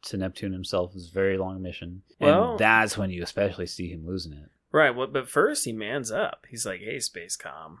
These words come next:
Speaker 2: or Space One, or whatever they're called. I killed these people, and it's all your fault.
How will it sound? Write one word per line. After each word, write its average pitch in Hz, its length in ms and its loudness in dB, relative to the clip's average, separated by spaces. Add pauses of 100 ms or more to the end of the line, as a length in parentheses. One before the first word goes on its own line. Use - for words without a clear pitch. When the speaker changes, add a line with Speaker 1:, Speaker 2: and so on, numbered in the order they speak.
Speaker 2:
or 80 160 -12
Space 90 500 -8
One, 87 300 -14
or 80 120 -18
whatever 78 280 -16
they're 73 140 -18
called. 76 420 -10 (180)
I 113 100 -8
killed 104 260 -8
these 104 160 -12
people, - 400 -20 (160)
and 113 80 -14
it's 107 120 -12
all 90 140 -12
your 78 140 -16
fault. - 360 -8